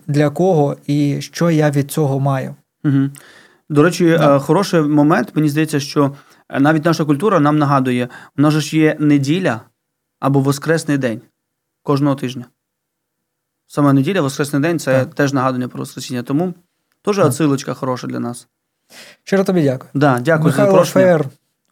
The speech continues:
Speaker 1: ведучий програми «Сторінками Біблії», у нас сьогодні був в гостях.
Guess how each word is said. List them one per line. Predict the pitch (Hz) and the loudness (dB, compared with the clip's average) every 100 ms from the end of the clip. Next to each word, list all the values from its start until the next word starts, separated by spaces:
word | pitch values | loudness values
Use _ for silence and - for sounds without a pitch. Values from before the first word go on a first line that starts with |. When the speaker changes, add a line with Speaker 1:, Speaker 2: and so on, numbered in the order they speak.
| _ | _
Speaker 1:
ведучий | 151 151 156 143 | 0 2 0 -2
програми | 131 143 143 147 147 139 131 - _ - - | -2 0 0 2 2 2 -2 -8 _ -20 -20
«Сторінками | _ 160 151 151 143 | _ 0 2 2 2
Біблії», | 143 151 135 | 2 2 2
у | 127 | 0
нас | 135 - | -4 -6
сьогодні | - 127 131 135 | -6 -2 -2 -2
був | 123 135 131 _ _ _ - | -2 -2 -4 _ _ _ -6
в | |
гостях. | 127 139 156 147 | -2 -2 -2 -2